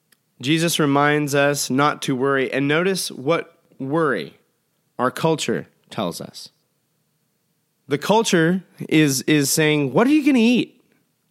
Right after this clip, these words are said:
What are you gonna drink? What are you gonna wear?"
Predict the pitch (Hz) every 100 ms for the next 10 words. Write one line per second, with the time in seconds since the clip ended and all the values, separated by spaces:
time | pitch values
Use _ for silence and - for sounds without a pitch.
0 | _ _ _ _ _ _ 185 269 294 254
1 | 240 135 165 220 165 - - _ _ _
2 | - 170 254 247 247 185 131 143 214 117
3 | -